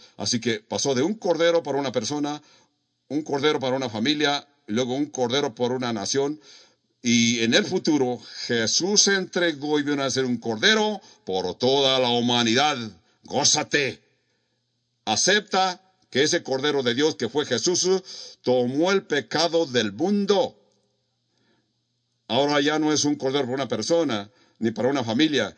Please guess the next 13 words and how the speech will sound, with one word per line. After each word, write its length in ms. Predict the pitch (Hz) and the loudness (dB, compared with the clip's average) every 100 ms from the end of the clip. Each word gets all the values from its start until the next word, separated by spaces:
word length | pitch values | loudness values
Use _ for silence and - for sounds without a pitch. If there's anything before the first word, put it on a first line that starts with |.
| - | -6
ni 120 | 123 | -4
para 160 | 113 123 | -2 -4
una 180 | 135 117 | -2 -4
nación. 420 | 107 147 139 113 - | -2 -2 -2 -4 -6
Es 240 | 139 131 160 | -2 2 2
un 160 | 160 | 0
cordero 540 | 160 123 127 180 185 139 | 0 0 2 2 0 -2
para 340 | 120 107 104 | -2 -2 -2
toda 400 | 147 160 151 143 | -2 0 0 0
la 180 | 131 123 | 0 0
humanidad. 760 | 117 120 113 107 101 107 104 85 - - - - - - | 0 0 2 0 0 -2 -2 -8 -16 -14 -12 -10 -12 -14
Por 200 | 117 139 | -4 2
eso 640 | 160 165 - 170 165 165 | 2 2 0 0 2 0